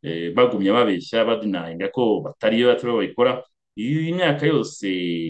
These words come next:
bateje impfu n'imirwano muri Congo, yari minisitiri w'ububanyi n'amahanga. Ava hariya ajya muri Francophonie, akaba nabwo, eh, yarakomeje kwitwara nabi cyane, aho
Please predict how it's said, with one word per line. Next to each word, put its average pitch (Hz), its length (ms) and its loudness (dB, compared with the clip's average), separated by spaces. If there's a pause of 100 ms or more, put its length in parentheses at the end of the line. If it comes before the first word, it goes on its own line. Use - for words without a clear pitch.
(540)
bateje 123 880 2
impfu 123 340 -6
n'imirwano 90 540 0
muri 107 160 -2
Congo, 110 440 0 (280)
yari 123 220 4
minisitiri 127 420 2
w'ububanyi 113 240 0
n'amahanga. 92 520 -4 (360)
Ava - 200 -8
hariya 131 200 4
ajya 131 140 4 (100)
muri 127 200 0
Francophonie, 110 720 0 (800)
akaba 175 460 8
nabwo, 151 720 4
eh, 110 560 0
yarakomeje 143 640 2
kwitwara 131 360 -2
nabi 147 200 2
cyane, 143 400 -2 (480)
aho 160 260 6